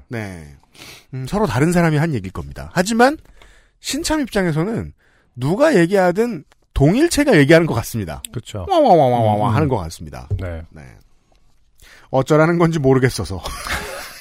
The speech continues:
Speaker 1: 이런 반응이 나오는 겁니다.
Speaker 2: 소외죠, 소외. 막스, <laughs> 일찍이 막스가 얘기한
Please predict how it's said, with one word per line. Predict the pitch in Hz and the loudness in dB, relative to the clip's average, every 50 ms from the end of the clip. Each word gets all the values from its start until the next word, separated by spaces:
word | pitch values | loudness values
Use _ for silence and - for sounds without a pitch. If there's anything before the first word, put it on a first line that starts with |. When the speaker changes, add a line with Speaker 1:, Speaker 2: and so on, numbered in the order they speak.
| - - - - - 302 - - 381 - - - 427 - - - - _ - - | -20 -20 -12 -6 -4 -4 -2 0 -2 -2 -2 -4 -10 -8 -8 -10 -10 _ -8 -2
Speaker 1:
이런 | 185 196 240 254 226 | 4 4 4 6 6
반응이 | 175 165 165 180 160 202 | 6 4 6 4 2 2
나오는 | 175 147 156 165 180 196 180 | 4 4 4 4 2 2 2
겁니다. | - - 131 120 - 107 110 | 2 0 0 -4 -4 -4 -4
Speaker 2:
소외죠, | - - - 190 165 - 127 | -4 -2 0 0 0 0 -2
소외. | - - 175 160 135 95 78 - - - - - - 277 - - 311 - | -6 -6 -4 -4 -4 -4 -6 -8 -10 -12 -10 -6 -6 -6 -4 -4 -4 -4
막스, | - 135 - - - 185 - 523 427 349 | -2 -4 -4 0 0 0 0 0 -2 -8
<laughs> | - - - | -8 -6 -6
일찍이 | 147 165 - - 165 170 | -6 -6 -4 -4 -2 -2
막스가 | 151 139 - - 147 147 131 | -2 -2 -2 -2 0 0 0
얘기한 | 123 117 120 113 | 0 0 -2 -4